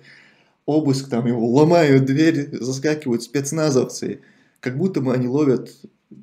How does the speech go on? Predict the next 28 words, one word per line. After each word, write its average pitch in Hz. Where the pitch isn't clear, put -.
преступника, 139
террориста, 131
вооружённого 123
и 127
особо 117
опасного. -
Вот 131
так 139
происходит. -
То 131
есть 131
здесь 202
это 170
очень 190
серьёзная 143
проблема, 135
но 170
здесь 156
важно, 180
важно 175
вот 135
понимание 190
людей, 139
как 170
они 151
на 135
это 135
смотрят. 135